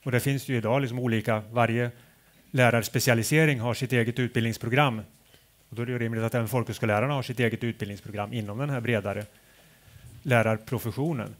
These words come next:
För att få den, till den professionella utveckling både i lärarutbildning men också i fortbildning då för, som är baserad på forskning och på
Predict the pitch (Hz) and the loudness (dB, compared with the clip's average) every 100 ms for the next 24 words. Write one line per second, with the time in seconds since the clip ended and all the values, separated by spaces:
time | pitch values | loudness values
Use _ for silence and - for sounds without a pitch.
0 | - - _ _ _ - 135 127 127 123 | -20 -20 _ _ _ 0 0 4 0 0
1 | 127 139 127 120 135 110 110 127 117 127 | 2 4 4 0 0 -4 -2 0 2 2
2 | 120 117 - 120 117 110 123 - _ _ | 0 -2 -4 -4 -2 -2 -4 -10 _ _
3 | _ _ _ 143 123 110 110 107 120 127 | _ _ _ 4 4 4 -2 -4 -2 -4
4 | 110 120 143 143 - 113 107 139 147 104 | -4 -6 -4 -6 -2 -2 -2 -2 -2 -4
5 | - 110 98 - - _ _ - 143 123 | -4 -4 -4 -8 -20 _ _ -10 -4 0
6 | 127 113 104 110 127 - 139 - 127 123 | 2 2 0 -2 -6 -4 -4 -4 -6 -4
7 | 123 131 123 117 | -4 -4 -4 -4